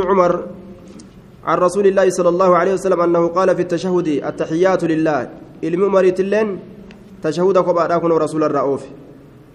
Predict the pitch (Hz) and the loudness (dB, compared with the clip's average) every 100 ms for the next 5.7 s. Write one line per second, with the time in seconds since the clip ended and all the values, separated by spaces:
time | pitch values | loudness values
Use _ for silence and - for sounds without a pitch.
0 | 170 170 165 185 190 175 165 165 160 127 | -4 -2 2 2 4 2 0 0 -2 -2
1 | 160 185 180 175 175 156 135 160 175 175 | -2 0 2 4 4 2 0 -2 0 0
2 | 165 160 139 - 160 185 190 180 170 165 | 2 0 -2 -4 -6 0 0 2 2 0
3 | 156 143 - 196 185 180 170 151 139 180 | -2 -4 -4 0 2 2 0 -2 -2 -2
4 | 175 175 165 165 135 123 - - - - | 0 -2 -2 -2 -2 -6 -16 -20 -20 -6
5 | 156 170 180 180 220 220 196 | 0 2 2 2 2 2 0